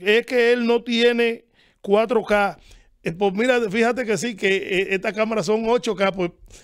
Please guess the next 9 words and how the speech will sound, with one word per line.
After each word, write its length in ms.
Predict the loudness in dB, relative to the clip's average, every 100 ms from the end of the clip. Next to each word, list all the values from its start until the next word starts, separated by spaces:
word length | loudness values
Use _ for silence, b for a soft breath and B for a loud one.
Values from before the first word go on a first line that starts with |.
| B
pues, 220 | -4 -4 -2
pues, 280 | -2 0 -2 -6
pues 200 | -4 0
yo 120 | 0
no, 400 | 2 0 -2 -6 _ b b
pues 180 | -4 -2
no 120 | 0
soy 140 | -2
cuatro. 460 | 0 0 0 -2